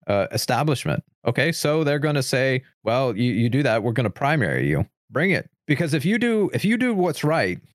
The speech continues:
and you stand up for what's good and moral, the people of your, uh, state or,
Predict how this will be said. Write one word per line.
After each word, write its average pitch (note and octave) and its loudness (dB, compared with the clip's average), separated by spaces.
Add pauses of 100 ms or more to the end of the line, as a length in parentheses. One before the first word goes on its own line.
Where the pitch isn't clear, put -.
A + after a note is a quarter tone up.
(120)
and C#3+ 2
you C#3 0
stand F3+ 0
up E3+ -2
for D3 -2
what's C3+ 0
good D#3 2
and B2+ 2
moral, C3 0 (220)
the C3 0
people F3 0
of C3+ -2
your, D3+ 0 (220)
uh, A2 2
state C3+ -2
or, G2+ 0